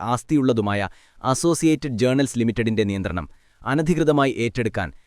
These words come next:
നേതാക്കളും അവരുടെ കൂട്ടാളികളും ചേർന്ന് ഗൂഢാലോചന നടത്തിയെന്ന ആരോപണമാണ് ഈ നടപടിക്ക് പിന്നിൽ. എൻഫോഴ്സ്മെന്റ് ഡയറക്ടറേറ്റിന്റെ വിശദമായ അന്വേഷണ കണ്ടെത്തലുകളുടെ അടിസ്ഥാനത്തിലാണ്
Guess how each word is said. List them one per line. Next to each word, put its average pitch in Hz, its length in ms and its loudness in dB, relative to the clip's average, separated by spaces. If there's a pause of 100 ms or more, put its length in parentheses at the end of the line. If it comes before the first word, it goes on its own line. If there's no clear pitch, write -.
(140)
നേതാക്കളും 151 640 2
അവരുടെ 131 280 0
കൂട്ടാളികളും 139 680 2
ചേർന്ന് 117 320 2
ഗൂഢാലോചന 135 580 2
നടത്തിയെന്ന 113 540 0
ആരോപണമാണ് 110 640 0 (380)
ഈ 147 100 2
നടപടിക്ക് 110 460 0
പിന്നിൽ. 80 240 -8 (600)
എൻഫോഴ്സ്മെന്റ് 170 680 2
ഡയറക്ടറേറ്റിന്റെ 127 640 2
വിശദമായ 139 520 2 (100)
അന്വേഷണ 127 460 0
കണ്ടെത്തലുകളുടെ 117 760 -2
അടിസ്ഥാനത്തിലാണ് 107 680 -4